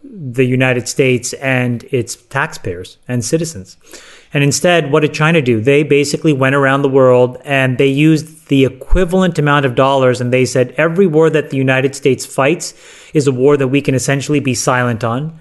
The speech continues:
Let them do that dirty work, and what we will do instead is we will go and basically buy and own large swaths of Southeast Asia, large swaths of Africa, which is, you know, the emerging labor pools that will drive G D P forward for us."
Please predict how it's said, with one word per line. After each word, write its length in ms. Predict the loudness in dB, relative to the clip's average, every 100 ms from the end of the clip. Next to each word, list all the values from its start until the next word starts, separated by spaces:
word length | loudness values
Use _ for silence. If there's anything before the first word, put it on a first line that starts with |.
| _ -18 -4
Let 240 | -4 0
them 200 | 0 2
do 160 | 2 2
that 220 | 2 0
dirty 260 | 2 2 2
work, 320 | 4 2 0
and 140 | -2
what 140 | 0 2
we 140 | 2
will 120 | 2
do 200 | 2 2
instead 460 | 0 0 0 0 0
is 140 | -2
we 140 | 0 2
will 140 | 2
go 300 | 4 4 4
and 160 | 0 0
basically 480 | 0 0 -2 -2
buy 460 | -4 0 2 2 0
and 240 | -2 -6
own 480 | -4 0 0 0 -4 -12 -20 -18 -2
large 340 | 2 2 0
swaths 540 | -2 0 2 2 0 -2
of 200 | -2 -4 -20 -20 -20
Southeast 520 | -4 -2 0 0 0
Asia, 460 | 2 2 2 0 -2
large 460 | -2 2 2 2 -2
swaths 600 | -8 -2 0 0 -2 -2
of 120 | 0
Africa, 680 | 0 -2 -4 -2 -2 -2 -6
which 200 | -4 0
is, 160 | 0 0
you 80 | 0
know, 120 | 0
the 180 | 2 2
emerging 500 | 4 2 2 -2 2
labor 260 | 2 0
pools 380 | -2 0 2 2
that 120 | 0
will 100 | -2
drive 380 | 0 0 0 -2
G 140 | -2 -2
D 100 | -2
P 180 | -4
forward 460 | -4 2 4 4 2
for 180 | 2 2
us." 340 | 2 0 -6